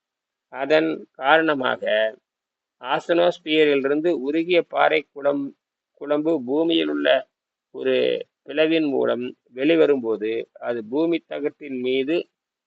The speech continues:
ஆ, பூமி தகட்டின் மீதுள்ள, ஆ, உலக கண்டங்களை ஒன்றிலிருந்து ஒன்ற-, ஒன்று விலகி செய்க-, விலக செய்கிறது. ஆ, நடக்கக்கூடாதது எதுவும் நடந்து நம் மனித குலமே அழிந்துவிடக்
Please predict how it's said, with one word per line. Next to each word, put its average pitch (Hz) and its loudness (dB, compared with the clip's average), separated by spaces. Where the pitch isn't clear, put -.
ஆ, 117 -16
பூமி 160 0
தகட்டின் 143 -8
மீதுள்ள, 135 0
ஆ, 120 -8
உலக 147 0
கண்டங்களை 135 -2
ஒன்றிலிருந்து 143 -2
ஒன்ற-, 139 0
ஒன்று 139 -4
விலகி 143 -4
செய்க-, 127 -8
விலக 147 -2
செய்கிறது. 104 -6
ஆ, 147 -10
நடக்கக்கூடாதது 165 4
எதுவும் 147 2
நடந்து 131 2
நம் 123 -6
மனித 151 0
குலமே 156 4
அழிந்துவிடக் 147 4